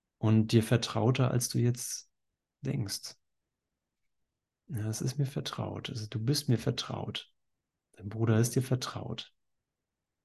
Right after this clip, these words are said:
Ja, dir ist sogar das Szenario hier vertraut. Ich kenn das von irgendwoher aus Zeit. Das sind alles meine gesammelten Zeitlinien. Das bin ich vor dreihundert Jahren. Das bin ich vor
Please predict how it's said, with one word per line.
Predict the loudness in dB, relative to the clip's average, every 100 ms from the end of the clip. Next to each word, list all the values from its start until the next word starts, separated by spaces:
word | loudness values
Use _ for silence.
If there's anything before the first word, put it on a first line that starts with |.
| _ _ -10
Ja, | -2
dir | -2
ist | 0
sogar | 2 4
das | 4 4
Szenario | 4 4 6 8 8 6
hier | 2 -4
vertraut. | -6 -8 -8 -8 -10 -12 _ _ _ _ _ _
Ich | -4
kenn | 6 8
das | 8 4
von | -2 -6
irgendwoher | -6 -8 -8 -8 -8 -8 -8
aus | -6 -6 -6
Zeit. | -6 -6 -8 -16 _ _ _ _ _ _ _ _ _ _ _ _ _ -10
Das | -6
sind | 4 8
alles | 8 8
meine | 8 8
gesammelten | 8 6 8 8 6 2
Zeitlinien. | 4 4 2 -4 -6 -8 -8 -10 _ _ _ _ _ _ _ _ _ _ _ -4
Das | -4 0
bin | 0 4
ich | 4 2
vor | -2 2 4 2
dreihundert | 2 2 4 4 4
Jahren. | 2 2 2 0 -2
Das | -2 0
bin | 2 4
ich | 2 0
vor | 2 2 2